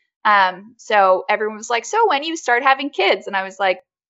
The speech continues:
Speaker 2: "I'm not planning on having human kids, but that's really cool that you just assumed that for me."
Speaker 1: <laughs>
Speaker 2: Um, <laughs> di-, so I, like, had to deal with that and watching, you know, my male coworkers get opportunities that I was never offered, even though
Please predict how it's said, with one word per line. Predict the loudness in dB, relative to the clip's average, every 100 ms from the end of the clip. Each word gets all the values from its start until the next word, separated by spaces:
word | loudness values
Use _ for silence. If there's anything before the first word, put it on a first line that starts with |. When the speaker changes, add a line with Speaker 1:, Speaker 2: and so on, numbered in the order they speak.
| _ _ -20 _ _ _ _
Speaker 2:
"I'm | -6 -4 -4 0
not | 2 4 2
planning | -4 -6 -6 -4
on | -4 -2
having | -4 -4 -8
human | -10 -16 -14 -10
kids, | -8 -8 -8
but | -12 -10 -6
that's | -6 -4
really | -8 -6
cool | -4 -2
that | -2 -4
you | -10
just | -12 -14
assumed | -8 -4 -2
that | -2 -4
for | -10 -16
me." | -14 -10
Speaker 1:
<laughs> | -10 -10 -14 -20 _
Speaker 2:
Um, | -2 0 2 0 -4
<laughs> | -12 -16 -20 _ _ _ _ _
di-, | 0 2
so | 0 2
I, | 4 4
like, | 2 -4 _ -4
had | 0 0
to |
deal | -4 -6
with | -6 2
that | 4 6 4 2 -8
and | -12 -6
watching, | 0 0 -2 -12 -12
you | -14
know, | -14 -10
my | -10
male | -8 -8
coworkers | -6 -6 -4 -6 -10 -14 -8
get | -4 -2 -2 -4
opportunities | -4 -6 -12 -14 -12 -14 -8
that | -6 0
I | -2
was | -2 -6
never | -4 -2 0
offered, | 0 0 -2 -4
even | -4 -6 -4
though | 0 0 0